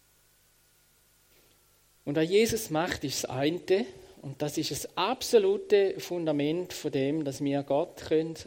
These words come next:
auch langfristig und künftig erleben. Er fragte Petrus: "Hast du mich lieb?"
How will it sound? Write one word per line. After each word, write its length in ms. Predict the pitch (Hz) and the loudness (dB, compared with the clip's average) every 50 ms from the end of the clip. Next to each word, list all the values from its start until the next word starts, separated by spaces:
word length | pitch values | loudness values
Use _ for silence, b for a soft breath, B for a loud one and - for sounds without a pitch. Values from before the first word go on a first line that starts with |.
| - - | -10 -6
auch 360 | 135 131 135 139 139 139 143 | -4 0 0 0 0 0 2
langfristig 880 | 143 147 147 151 170 196 196 - - 185 190 185 - - - 160 - | 2 2 2 2 0 -2 -2 0 0 0 0 0 -2 -6 -6 -6 -6
und 160 | - 135 131 | -6 -8 -8
künftig 580 | - - - 165 170 185 185 - - 175 156 - | -6 -4 -2 -2 -2 -2 -4 -6 -6 -4 -4 -2
erleben. 480 | 147 139 127 131 135 135 131 123 127 131 - _ _ _ _ _ _ _ _ _ _ _ _ _ _ _ _ _ _ _ _ _ _ _ _ _ _ - | -2 -2 0 0 0 0 -2 -6 -10 -12 -16 _ _ _ _ _ _ _ _ _ _ _ _ _ _ _ _ _ _ _ _ _ _ _ _ _ _ -2
Er 160 | 131 139 147 | 0 0 0
fragte 480 | 143 156 139 151 175 214 220 - - | 0 0 4 4 6 4 4 2 0
Petrus: 840 | 196 - - 151 143 143 151 156 - - 190 220 - - - - - - _ _ _ _ _ _ _ _ _ _ _ _ _ _ _ _ _ _ _ _ _ _ _ _ - | -2 -2 -2 -2 0 0 0 0 -2 -6 -8 -8 -8 -10 -16 -20 -20 -20 _ _ _ _ _ _ _ _ _ _ _ _ _ _ _ _ _ _ _ _ _ _ _ _ -16
"Hast 400 | - 139 139 151 - - - - | -10 -8 -6 -6 -6 -8 -6 -6
du 60 | 160 | -6
mich 300 | 147 147 139 131 - - | -4 -4 -6 -6 -8 -10
lieb?" 260 | - 113 113 113 110 | -8 -8 -8 -8 -10